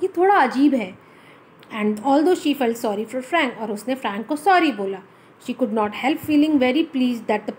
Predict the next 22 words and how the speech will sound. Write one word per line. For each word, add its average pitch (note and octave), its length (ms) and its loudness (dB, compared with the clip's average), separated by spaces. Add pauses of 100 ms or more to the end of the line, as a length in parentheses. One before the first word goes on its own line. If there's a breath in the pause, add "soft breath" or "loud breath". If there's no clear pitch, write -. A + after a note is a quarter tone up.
poor D#4+ 180 4
little A#3 300 0 (100)
fish G#3+ 120 -6 (140)
had G3+ 260 -12
got C#4+ 180 4
away। G#3 240 -4 (2000 soft breath)
और A3+ 180 0
उसको A#3+ 280 -2
लगा, A#3+ 320 2
"अरे, B3+ 360 0
फ्रैंक B3 320 -2
इतनी B3+ 200 -6
मेहनत B3 380 -2
कर A#3+ 140 0
रहा G#3 220 -2
था, C4 220 0
but B3+ 160 0
उसके C4 220 -4
हाथ G#3+ 280 -8
से B3+ 220 -2
वो A3 280 -4
फिश A4+ 340 0